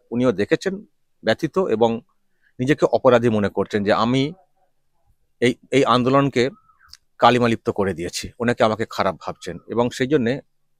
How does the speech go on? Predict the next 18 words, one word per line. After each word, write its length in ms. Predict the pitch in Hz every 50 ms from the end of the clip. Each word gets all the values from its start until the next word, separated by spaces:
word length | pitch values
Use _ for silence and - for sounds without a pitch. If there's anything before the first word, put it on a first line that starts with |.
| _ _ _ _ -
দেখলেন 320 | 120 143 - 120 120 123 -
আমার 220 | 113 113 113 113
এই 100 | 113 113
ভিডিওর 320 | 98 104 101 101 117 110
মাধ্যমেই 420 | 101 104 98 95 92 123 120 117 110
উনি 240 | 98 107 107 104 104 - _ _ _ _ _ _ _ _ _
ক্ষমাও 320 | - - - 131 139 139 123
চাইছেন 420 | - 98 90 87 - 87 82 82 82 _ _ _ _ _ _ _ _ _ _
যে 60 | 104
আমি, 160 | 101 113 123 -
আমি 180 | 113 113 117
কিন্তু 220 | 110 127 120 107 120
এটা 140 | 107 123 117 -
চাইনি, 460 | - - 113 113 127 113 90 80 78 - _ _ _ _ _ _ _ _ _ _ _ _ _ _ _
আমি 200 | 101 104 110 104
শিকার 400 | - - - 107 - 117 98 87
হয়ে 200 | - 87 80 80
গেছি। 380 | 78 - - - - - -